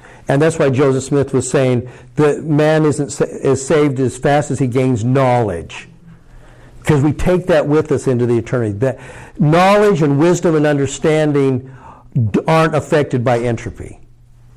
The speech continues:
Mor-, mortal things are. But everything, e-, entropy gets everything else. Okay?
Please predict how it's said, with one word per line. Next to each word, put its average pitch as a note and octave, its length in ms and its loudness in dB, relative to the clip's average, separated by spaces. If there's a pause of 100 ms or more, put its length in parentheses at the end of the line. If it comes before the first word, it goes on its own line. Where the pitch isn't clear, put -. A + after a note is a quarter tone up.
(220)
Mor-, D#3 360 2
mortal E3+ 400 4
things B2+ 360 0
are. F3+ 500 -2 (1300)
But C#3 220 4
everything, C#3 560 0 (320)
e-, D#3 80 0 (160)
entropy F3 420 0
gets C#3 260 -2
everything B2+ 440 0
else. - 440 -8 (840)
Okay? A#2+ 400 -2